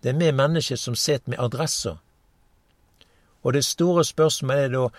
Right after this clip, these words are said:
hva er det for adressa du sitter med? Og Bibelen forteller at du må gå på den smale veien, den som fører til livet,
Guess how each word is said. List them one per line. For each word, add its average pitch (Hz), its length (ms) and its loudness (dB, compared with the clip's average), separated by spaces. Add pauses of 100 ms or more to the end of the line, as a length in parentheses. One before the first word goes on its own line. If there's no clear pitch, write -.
(220)
hva - 160 2
er 175 120 6
det 160 120 4
for 139 160 4
adressa 139 540 2
du 156 440 -2
sitter - 420 -6
med? 87 140 -8 (1300)
Og 117 160 -2
Bibelen 143 360 2
forteller 135 440 2
at - 80 -8
du 123 80 -2
må 127 140 0
gå 131 160 0
på 131 180 -6
den 127 220 -2 (100)
smale 139 520 2
veien, 123 340 -2 (480)
den 147 160 2
som 139 200 -4
fører 147 280 2
til 143 220 -2
livet, 147 360 -2